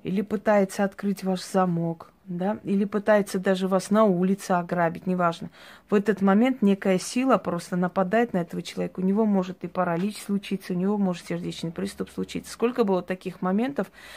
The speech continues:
когда, например, хозяева приходили, видели, что у вора там инфаркт случился, инс-, инсульт случился, да, или он нечаянно там спотыкнулся, ударился об косяк двери, упал, или помер, или в коме, или плохо ему, что-то в этом роде.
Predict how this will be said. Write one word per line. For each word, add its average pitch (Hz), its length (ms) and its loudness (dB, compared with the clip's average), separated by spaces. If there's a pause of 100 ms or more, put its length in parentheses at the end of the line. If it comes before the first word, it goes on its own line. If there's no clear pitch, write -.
(160)
когда, 190 260 0
например, 185 320 2
хозяева 185 440 2
приходили, 196 540 -2
видели, 180 280 -2
что 180 220 -6
у 175 40 -4
вора 180 280 2
там 165 260 -2
инфаркт 165 420 0
случился, 160 580 -6
инс-, 185 240 -4
инсульт 170 520 -2
случился, 170 640 -6
да, 185 160 0 (340)
или 214 220 4
он 226 240 8 (280)
нечаянно 208 560 6
там 185 260 2 (340)
спотыкнулся, 220 880 2
ударился 208 960 4
об 185 200 -6
косяк 185 440 0
двери, 180 280 0
упал, 220 400 4
или 202 240 2
помер, 226 540 6
или 170 200 0
в - 140 -12
коме, 220 460 6
или 170 140 -2
плохо 196 440 0
ему, 185 300 4
что-то 202 320 -2
в 180 60 0
этом 180 240 -2
роде. 165 320 -6